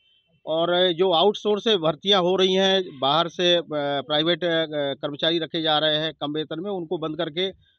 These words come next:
शासन के द्वारा जो, अ, भर्तियां हो रही है, नियमित लैब टेक्नीशियन की भर्ती की जाए। इन्हीं तमाम तरह की हम सबकी डिमांड है। तो आज, अ, कई दिनों से च-, आज हड़ताल का हम लोगों का पांचवा दिन है और इसमें पूरे प्रदेश के जितने, अ,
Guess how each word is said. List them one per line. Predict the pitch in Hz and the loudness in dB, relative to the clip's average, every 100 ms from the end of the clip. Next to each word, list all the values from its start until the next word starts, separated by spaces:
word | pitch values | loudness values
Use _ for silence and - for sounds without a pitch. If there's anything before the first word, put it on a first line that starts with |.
| _ | _
शासन | - 160 220 202 | -4 0 0 0
के | |
द्वारा | 185 180 185 | 2 4 4
जो, | 180 185 | 2 0
अ, | 170 151 147 143 135 131 120 | -2 0 0 0 -2 -4 -6
भर्तियां | 143 139 185 | -8 0 0
हो | 156 156 | 2 -2
रही | 151 | -2
है, | 151 151 | -2 -2
नियमित | 151 170 156 | -2 -2 0
लैब | 143 156 | -2 -4
टेक्नीशियन | 143 151 180 165 | -8 -8 -8 -8
की | 175 | -6
भर्ती | 123 127 131 | -6 -8 -14
की | 123 113 | -12 -6
जाए। | 123 190 _ _ _ - | -6 -6 _ _ _ -8
इन्हीं | 180 247 | -2 0
तमाम | 214 202 | 4 2
तरह | 190 196 | 2 0
की | 196 202 185 | 0 -2 -4
हम | 135 135 156 151 | -4 -6 -6 -4
सबकी | 170 165 | -8 -6
डिमांड | 156 139 143 170 | -6 -2 -2 -2
है। | 160 196 _ _ _ _ | -4 -6 _ _ _ _
तो | 160 156 | -10 -6
आज, | 147 165 175 | 0 2 2
अ, | 180 180 175 165 - | 2 2 2 -2 -2
कई | 165 170 | 0 0
दिनों | 165 170 | 0 0
से | 180 | -2
च-, | 151 160 | -6 -4
आज | 151 143 135 | -2 -2 -4
हड़ताल | 143 127 160 165 | -6 -6 -2 -2
का | 160 | -2
हम | 151 | -6
लोगों | 156 160 | -4 -4
का | 156 | -6
पांचवा | 147 127 160 160 | -6 -6 -4 -8
दिन | 156 156 | -6 -8
है | 185 _ _ _ _ | -8 _ _ _ _
और | - 143 147 147 147 | -6 -2 0 0 -2
इसमें | 143 175 180 185 156 | -8 0 4 4 4
पूरे | 165 180 202 | 0 0 0
प्रदेश | 170 180 202 | 0 0 2
के | 208 | 0
जितने, | 170 165 196 | -2 -2 2
अ, | 190 | 2